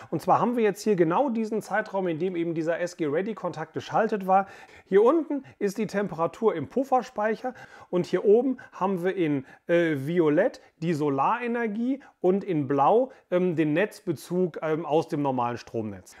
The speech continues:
Und hier sieht man gerade hier in diesem ersten Bereich, dass das schon eine ziemliche Fluktuation ist. Also sprich, hier zum Beispiel die Solarenergie geht runter und diesen Teil muss halt dann einfach das Netz kompensieren und wir haben hier eine kleine Beule.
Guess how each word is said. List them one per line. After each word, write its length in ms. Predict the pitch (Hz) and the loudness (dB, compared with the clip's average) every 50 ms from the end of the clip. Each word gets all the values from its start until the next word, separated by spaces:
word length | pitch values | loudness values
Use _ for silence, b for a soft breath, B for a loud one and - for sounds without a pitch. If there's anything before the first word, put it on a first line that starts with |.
| B _ | B _
Und 160 | - 156 151 | -2 0 2
hier 160 | 139 208 214 180 | 2 2 2 2
sieht 220 | 180 247 262 - | 2 -2 -2 -2
man 180 | 247 240 233 180 | -2 -2 -2 -2
gerade 380 | 170 151 165 214 262 277 285 | -2 -2 -2 0 0 0 -2
hier 260 | 247 180 175 233 233 | -2 -4 -2 -2 -2
in 140 | 208 180 170 | -2 -2 -2
diesem 220 | 160 170 160 175 170 | -4 -4 -6 -6 -4
ersten 440 | 170 165 202 254 247 - - 208 | -2 0 0 -2 -2 -6 -6 -4
Bereich, 380 | 175 185 151 139 135 156 190 190 B B B B B | -2 0 0 0 0 0 0 -2 B B B B B
dass 240 | - 160 185 214 - | 0 0 0 0 -2
das 180 | - 226 190 - | -4 -8 -8 -4
schon 340 | - 185 175 202 214 208 196 B B - | -2 2 2 4 2 2 0 B B -4
eine 100 | 185 185 | -2 -2
ziemliche 440 | - - 190 196 196 190 185 - 185 | 0 2 2 2 2 2 0 0 -2
Fluktuation 840 | - - 185 175 175 - 165 160 156 147 - - - 151 127 110 101 | 2 2 0 0 0 0 0 0 0 0 -2 -2 -2 0 0 -2 -4
ist. 160 | 101 - B B B B B - | -8 -12 B B B B B -2
Also 220 | 143 160 156 170 | 0 0 2 0
sprich, 380 | - - - 190 202 196 202 B B B | -2 -2 0 0 0 0 -2 B B B
hier 220 | _ - 247 269 262 | _ -2 -2 -2 0
zum 160 | - 220 196 | 0 0 2
Beispiel 360 | 185 190 190 - - 214 190 B B B _ | 4 2 2 2 -2 -4 -6 B B B _
die 120 | - 165 165 | -2 0 2
Solarenergie 800 | 151 165 156 160 175 196 214 208 202 175 175 170 156 147 165 170 | 2 4 4 6 6 6 4 4 2 0 0 0 0 -2 -4 -2
geht 220 | 151 143 139 120 | 0 0 0 2
runter 520 | 135 123 156 214 254 269 240 220 233 240 233 B B B | 2 2 4 4 2 2 -2 -4 -6 -6 -8 B B B
und 280 | - 165 165 131 143 143 | -4 -4 -4 -4 -4 -4
diesen 260 | 175 220 233 233 220 | -2 0 0 0 -2
Teil 300 | 208 - - 180 185 175 | -4 -4 -2 0 2 2
muss 320 | 156 160 190 254 269 - - | 2 2 2 0 0 0 -2
halt 160 | 214 208 202 | -2 0 0
dann 120 | 196 175 | -2 -2
einfach 320 | 147 156 175 165 - 165 - | -2 -4 -6 -6 -6 -6 -4
das 180 | - 139 120 | -4 -4 -2
Netz 240 | 147 160 175 170 - | -2 -2 -2 -4 -4
kompensieren 720 | - 156 147 - - 135 123 120 139 185 214 226 208 214 202 | -6 -6 -6 -6 -6 -8 -8 -6 -4 0 0 2 2 2 0
und 160 | 170 156 143 | -4 -2 -2
wir 100 | 151 139 | -2 -2
haben 140 | 131 143 143 | 0 0 -2
hier 100 | 143 151 | -2 -2
eine 140 | 143 139 135 | -2 -4 -6
kleine 340 | - - 147 131 127 120 | -6 -4 -4 -4 -4 -4
Beule. 480 | 113 104 123 131 156 185 196 196 202 175 | -4 -2 0 2 2 2 2 2 0 0